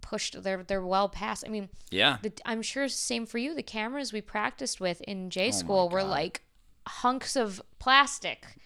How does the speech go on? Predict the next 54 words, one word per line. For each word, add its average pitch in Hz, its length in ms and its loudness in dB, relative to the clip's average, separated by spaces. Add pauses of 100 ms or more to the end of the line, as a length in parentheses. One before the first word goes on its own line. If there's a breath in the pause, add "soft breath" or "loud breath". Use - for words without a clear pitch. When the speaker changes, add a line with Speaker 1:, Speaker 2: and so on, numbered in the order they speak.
(320 loud breath)
Speaker 1:
and 202 240 -2
metal. 214 480 4 (460 soft breath)
And 214 100 0
then 233 140 2
you 233 80 -4
get 226 200 -2
to 247 120 -2
the, 220 180 -4
and 208 140 -4
then 240 160 -2
I 214 100 0
was 214 100 -2
an 196 120 -6
M 190 180 -6
M 180 160 -6
J, 202 320 0
meaning 165 380 -6
Speaker 2:
Mm-hmm. 175 240 -8 (500)
Speaker 1:
doing 190 240 -8
all 185 140 -2
my 180 160 -6
own 170 80 -6
camera 202 400 -4
work. 165 200 -8
I 180 40 -6
mean, 180 140 -6
Speaker 2:
Yeah. 220 40 -2
Speaker 1:
I 240 60 -4
set 254 180 -6
up 240 100 -6
my 202 120 -6
own 180 180 -8
live 180 260 0
shots 165 380 -8
as 170 140 -10
a 170 40 -12
journalist. 87 640 -10
Speaker 2:
Wow. 69 360 -2 (100)
Speaker 1:
With 196 120 -4
a 196 60 2
live, 190 360 0
it - 120 -12
was 185 120 -8
called 208 200 -2
a 185 60 2
live 180 220 2
view 190 100 -8
backpack. 170 640 -4
You 180 60 -14
plug 175 340 -6
it 196 80 -4
into 214 240 -10
the 254 80 -12
camera 170 540 -8